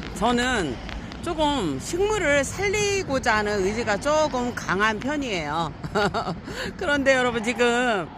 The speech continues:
야, 일주일 새에 풀이 이렇게 많이 자랐어요. 풀을 제가 이제 뽑기도 해야 되고 낫으로 칠 거예요, 여기.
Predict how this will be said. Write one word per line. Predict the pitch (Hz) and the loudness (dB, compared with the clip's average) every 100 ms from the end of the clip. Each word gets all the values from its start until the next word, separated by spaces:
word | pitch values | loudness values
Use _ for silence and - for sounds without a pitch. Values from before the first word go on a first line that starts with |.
| - - - - - - 190 | -14 -14 -14 -14 -12 0 4
야, | 190 180 170 160 | 6 6 4 2
일주일 | 170 262 339 381 339 262 | 0 -4 -2 0 0 0
새에 | 359 294 294 | 2 4 2
풀이 | - 494 381 | 0 -2 0
이렇게 | 247 302 - 330 311 | 0 -2 -2 -4 -2
많이 | 254 196 165 147 135 120 | -2 -2 -2 -4 -4 -6
자랐어요. | 170 175 170 156 135 127 | -4 -4 -4 -4 -4 -4
풀을 | - 392 370 247 214 | -6 -6 -2 -2 -2
제가 | 190 180 160 | -2 -2 0
이제 | 151 156 147 175 151 - - - - | 0 0 2 2 0 -6 -14 -16 -2
뽑기도 | 415 - 370 269 240 | -2 0 -2 0 0
해야 | 302 285 | -2 -2
되고 | 226 185 180 180 | -4 -2 -2 2
낫으로 | 180 190 285 214 196 | 0 0 -2 -4 -4
칠 | 190 - 415 | -6 -6 -4
거예요, | 381 311 185 147 151 | 0 0 2 0 -2
여기. | 135 131 139 139 185 | -2 -4 -4 -4 -4